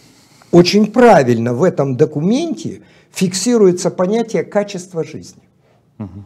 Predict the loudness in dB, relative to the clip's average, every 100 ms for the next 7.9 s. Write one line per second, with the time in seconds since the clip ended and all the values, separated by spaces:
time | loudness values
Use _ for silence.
0 | -6 -4 -4 -12 -12 -4 0 2 2 0
1 | 0 0 -2 -4 -6 -6 -8 -14 -20 -16
2 | -4 -4 -4 -12 -8 -8 -8 -14 -20 _
3 | _ _ _ _ -20 -20 -20 2 6 6
4 | 6 2 2 2 2 2 -4 -14 -18 _
5 | _ _ -16 -2 0 4 2 4 2 2
6 | -8 -2 0 0 -2 -4 -4 -2 -2 -4
7 | -4 -6 -4 -8 -8 -8 -12 -20